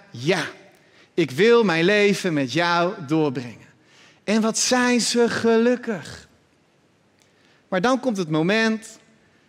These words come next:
dat, dat Bram klaar is met zijn opleiding. En hij moet uitgezonden worden naar het buitenland.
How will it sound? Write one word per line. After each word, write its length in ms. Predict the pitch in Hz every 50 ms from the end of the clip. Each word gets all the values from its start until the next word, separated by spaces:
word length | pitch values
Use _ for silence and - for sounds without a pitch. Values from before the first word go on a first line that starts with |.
| _ _ _ _ _ _ _ _ _ _ _ _ _ _ _ _ _ _ -
dat, 240 | 156 147 - - - _
dat 400 | - 156 156 147 139 - - 151
Bram 340 | 147 160 190 202 214 208 -
klaar 360 | - 175 180 196 208 208 175
is 160 | 165 151 -
met 140 | 151 143 -
zijn 160 | - - -
opleiding. 540 | 226 220 214 202 180 175 151 139 - - - - - _ _ _ _ _ _ _ _ _ _ - _ _ _ _ _ _
En 120 | - 180
hij 100 | 220 226
moet 220 | 214 214 208 - -
uitgezonden 720 | 196 226 240 233 - - - 208 160 196 214 214 196 185
worden 280 | 160 175 202 208 190 185
naar 220 | 180 185 185 170
het 120 | 156 147 123
buitenland. 800 | 175 180 202 220 214 208 - 202 180 165 143 127 120 - -